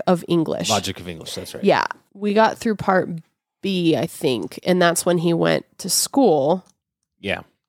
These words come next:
Speaker 1: And it was kind of like, "Okay, we're gonna see how this goes." <laughs>
Speaker 2: Making progress.
Speaker 1: Yeah, making
Speaker 2: But still
Speaker 1: progress.
Speaker 2: having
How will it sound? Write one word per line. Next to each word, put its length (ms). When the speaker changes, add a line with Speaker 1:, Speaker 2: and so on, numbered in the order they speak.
Speaker 1:
And 140
it 60
was 160
kind 220
of 80
like, 180
"Okay, 640
we're 140
gonna 220
see 220
how 180
this 360
goes." 720
<laughs> 800
Speaker 2:
Making 380
progress. 720
Speaker 1:
Yeah, 160
making 400
Speaker 2:
But 240
still 140
Speaker 1:
progress. 200
Speaker 2:
having 420